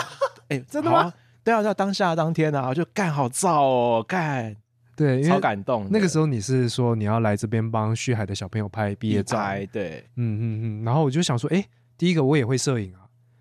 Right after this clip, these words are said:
Speaker 1: 啊，第二个，其实我原本徒步环岛的故事分享完，我就想要来这边跟芳姐叙叙旧，
Speaker 2: 对。
Speaker 1: 然后也来继续去 update 一下续海这边的状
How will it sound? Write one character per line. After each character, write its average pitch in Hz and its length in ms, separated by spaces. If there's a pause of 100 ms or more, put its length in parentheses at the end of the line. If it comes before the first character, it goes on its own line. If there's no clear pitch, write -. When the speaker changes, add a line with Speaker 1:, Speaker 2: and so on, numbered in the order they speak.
(140)
Speaker 1:
啊， 131 80
第 147 140
二 139 60
个， 117 260 (220)
其 - 140
实 208 60
我 151 160
原 120 180
本 113 300
徒 135 120
步 156 120
环 139 120
岛 107 320 (180)
的 110 320
故 151 180
事 135 160
分 131 160
享 113 180
完， 95 240
我 113 160
就 156 160
想 107 180
要 117 160
来 101 320 (200)
这 131 140
边 110 300
跟 117 380 (440)
芳 139 200
姐 117 120
叙 127 160
叙 117 160
旧， 113 220 (240)
Speaker 2:
对。 110 80
Speaker 1:
然 104 80
后 117 100
也 104 200
来 107 340
继 127 180
续 120 260
去 117 320
update 123 360
一 117 100
下 117 200
续 120 160
海 110 140
这 101 120
边 101 120
的 104 80
状 101 180